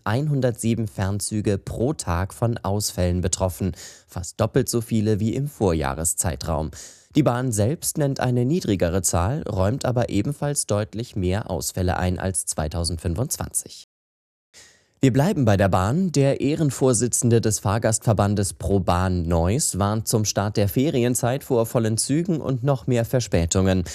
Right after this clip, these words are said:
Reisende sollten immer einen Plan B in der Hinterhand haben, sagte er der Rheinischen Post. Die Eisenbahngewerkschaft E V G bat um Verständnis, dass die Beschäftigten trotz Baustellen und Störungen alles tun würden, um die Reisenden sicher ans Ziel zu bringen.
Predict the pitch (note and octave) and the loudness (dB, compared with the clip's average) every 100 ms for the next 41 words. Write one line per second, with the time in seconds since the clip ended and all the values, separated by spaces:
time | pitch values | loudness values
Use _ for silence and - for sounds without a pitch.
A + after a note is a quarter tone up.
0 | - - - E2 F#2+ G#2+ G#2+ G2+ F#2+ G2+ | -16 -16 -4 0 0 2 2 2 2 0
1 | A#2 G#2+ C#3+ - A2+ A#2 - A2 A#2+ A2 | 0 0 0 0 0 -2 0 0 2 2
2 | A#2+ C3+ - A2+ A2 D3 C3+ F#2 G2 F2+ | 2 0 0 2 2 2 2 0 0 0
3 | F#2+ F#2+ F#2+ E2 E2 E2 E2 D2 F#2 F#2 | 0 0 0 0 -2 -2 -4 -2 -2 -2
4 | D#2+ D#2 D#2 C3+ - - - - - - | -4 -6 -4 -6 -6 -4 -4 -6 -12 -18
5 | - - B2+ A#2+ D#3+ E3+ D3 D3 C3 C3 | -16 0 4 4 4 2 2 4 4 2
6 | - B2+ - A#2 - G#2+ G2+ F#2 A2+ C#3+ | 2 -2 0 -2 2 0 2 0 0 2
7 | G2+ A#2 B2 A#2 - G#2+ - F2+ F2+ B2+ | 2 2 0 -2 0 -2 0 0 0 -2
8 | E3 - C#3+ - A#2 A#2+ B2 C3 B2+ - | -2 -2 -4 -2 -2 -2 -2 -4 -4 -4
9 | B2 A#2 - F#2 C#3 - - F#2+ C3+ - | -2 -2 -2 -2 -2 -4 -2 -2 -2 -2
10 | A2+ A2+ - G2 - G2+ A#2+ A2+ G#2 - | -2 0 -4 -6 -2 0 0 0 -2 -2
11 | A#2 D#3+ D#3+ - B2+ B2+ G#2+ A#2 A2+ A2+ | -4 -2 -2 -2 -2 0 2 2 2 0
12 | - F#2+ E2+ E2 E2 F#2 G2+ F#2 F#2 E2 | -2 -4 -4 -4 -2 -2 0 0 0 0
13 | D#3+ - A#2 - A#2+ - - G2+ - F#2+ | -2 -4 -8 -6 -8 -8 -6 -4 -2 -2
14 | E2+ D2+ A1 | -2 -6 -8